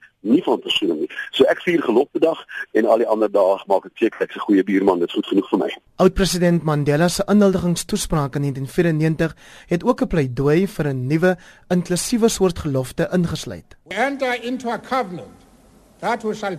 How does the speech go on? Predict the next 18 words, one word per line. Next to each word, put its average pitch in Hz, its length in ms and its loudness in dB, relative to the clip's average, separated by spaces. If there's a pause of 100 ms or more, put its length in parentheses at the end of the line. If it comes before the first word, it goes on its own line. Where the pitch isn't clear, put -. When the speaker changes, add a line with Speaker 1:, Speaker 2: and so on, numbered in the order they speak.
Speaker 3:
build 269 380 -2
a 220 60 -4
society 214 720 -4 (260)
in 190 240 -6
which 254 260 -2
all 262 460 -2
South 226 280 -8
Africans, 196 640 -8 (140)
both 233 420 -2
black 262 260 -2
and 220 120 -4
white, 214 520 -6
will 214 260 -2
be 196 200 -6
able 247 400 -2
to 233 100 -6
walk 226 320 -4
tall 214 380 -4